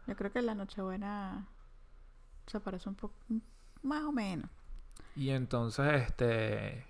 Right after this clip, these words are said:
Speaker 2: bueno, uno gozaba ahí un rato así, o sea, compartía en familia, tomaba curda, tal, pam, pam.
Speaker 1: Pero me he dado cuenta que también el, esa fecha de Acción de Gracias se ha estado extendiendo, o sea, ya hay varios países también, por lo menos en Latinoamérica, que lo celebran más,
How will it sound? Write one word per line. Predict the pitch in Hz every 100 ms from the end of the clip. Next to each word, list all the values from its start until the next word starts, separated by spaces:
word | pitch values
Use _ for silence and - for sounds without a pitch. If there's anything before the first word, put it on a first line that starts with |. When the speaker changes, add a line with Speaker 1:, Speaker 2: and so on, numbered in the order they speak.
| - - - - - - - -
Speaker 2:
bueno, | 104 190 139
uno | 117 131 147 147 - - - - -
gozaba | 120 - 117 104 123
ahí | 131
un | 135 135
rato | 131 123 127
así, | 123 127 123 123 123
o |
sea, | - - 107
compartía | 117 113 104 95 - 120 127
en | 127
familia, | 117 113 113 117 117
tomaba | 110 110 107 110
curda, | - 120 110 107
tal, | - 117 117
pam, | 120 117
pam. | - 113 - - - -
Speaker 1:
Pero | 233 240
me | 240
he |
dado | 233 240
cuenta | 285 285 311
que | 339
también | 302 247 226 220 226 -
el, | 285 294 269 233 220
esa | 226
fecha | 233 262 254
de | 294
Acción | 269 247
de | 220
Gracias | 208 202 -
se |
ha | 262
estado | - 214 220 247 254 254 247
extendiendo, | - - - 214 202 202 202 226 240 226
o |
sea, | 226 208
ya | 190 185
hay | 190
varios | 214 240
países | 240 240 202 196 226
también, | - 233 208 208 202 196
por | 220
lo | 220
menos | 196 202
en | 240
Latinoamérica, | 233 202 190 185 240
que | -
lo | 226
celebran | 208 196 180 175 190
más, | 214 208 214 -